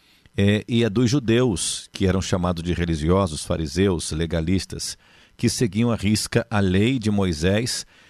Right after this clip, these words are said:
e as tradições dos antigos, e assim invalidavam, é,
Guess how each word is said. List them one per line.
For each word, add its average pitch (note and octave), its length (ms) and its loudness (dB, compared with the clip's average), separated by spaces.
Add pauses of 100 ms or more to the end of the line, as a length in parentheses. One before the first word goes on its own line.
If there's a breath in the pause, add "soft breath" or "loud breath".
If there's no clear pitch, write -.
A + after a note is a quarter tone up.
(200 soft breath)
e G#2 120 2
as G#2+ 120 2
tradições C3 760 0
dos B2+ 220 0
antigos, C3 800 -2 (500)
e C3 140 4
assim A#2+ 300 0
invalidavam, G#2 760 2 (400 soft breath)
é, F#2+ 180 0